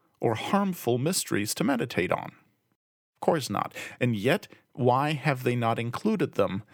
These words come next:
in their rosaries? See, once you reject submission to lawful ecclesiastical authority, it's over.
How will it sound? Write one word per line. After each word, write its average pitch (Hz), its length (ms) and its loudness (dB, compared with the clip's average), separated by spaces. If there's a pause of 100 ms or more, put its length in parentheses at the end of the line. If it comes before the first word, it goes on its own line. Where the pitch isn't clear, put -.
(400)
in 127 160 4
their 101 160 2
rosaries? 139 720 -2 (960)
See, - 120 0
once 175 420 2
you 190 100 4
reject 143 600 0
submission 120 840 0
to 127 100 2
lawful 127 560 0
ecclesiastical 123 960 -2
authority, 113 640 0 (520)
it's - 160 4
over. 165 380 2